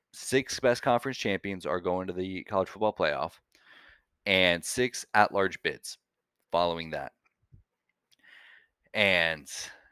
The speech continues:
I'm hyped. I mean, this is so great. And my conclusion was,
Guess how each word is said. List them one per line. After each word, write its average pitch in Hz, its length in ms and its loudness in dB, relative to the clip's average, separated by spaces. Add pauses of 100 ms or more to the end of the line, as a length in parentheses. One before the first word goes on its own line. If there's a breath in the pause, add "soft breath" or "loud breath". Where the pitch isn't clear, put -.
(920 loud breath)
I'm 120 100 6
hyped. 87 420 0 (640)
I 104 120 4
mean, 90 200 -2
this 120 240 0
is 104 160 -6
so 113 240 2
great. 98 280 0 (360)
And 131 220 4
my 127 120 8
conclusion 160 460 -2
was, 117 420 2